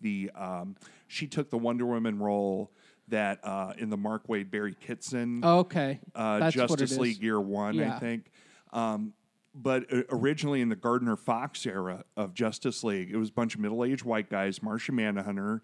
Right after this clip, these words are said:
Speaker 1: who could shapeshift into a middle-aged white guy,
Speaker 2: Yep.
Speaker 1: and Wonder Woman.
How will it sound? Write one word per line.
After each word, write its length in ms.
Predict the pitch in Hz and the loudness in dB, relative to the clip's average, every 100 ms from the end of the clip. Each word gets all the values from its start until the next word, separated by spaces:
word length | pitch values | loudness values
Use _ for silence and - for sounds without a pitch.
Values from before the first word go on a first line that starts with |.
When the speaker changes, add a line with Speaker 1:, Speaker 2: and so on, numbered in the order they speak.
| - - _ - | -10 -20 _ 2
Speaker 1:
who 240 | 135 131 | 4 4
could 240 | - 123 | 4 0
shapeshift 580 | - 151 185 - 113 - | 2 -2 -2 0 0 0
into 240 | 107 107 104 | -2 0 0
a 60 | |
middle-aged 460 | 101 95 95 92 87 | 0 0 -2 -4 -4
white 280 | 95 95 - | -2 -4 -4
guy, 300 | 107 98 95 | -6 -4 -2
Speaker 2:
Yep. 260 | 135 165 - - _ | 0 -2 -2 -20 _
Speaker 1:
and 280 | 120 127 127 | 0 2 4
Wonder 240 | 131 127 | 4 4
Woman. 300 | 107 101 80 | 2 0 -6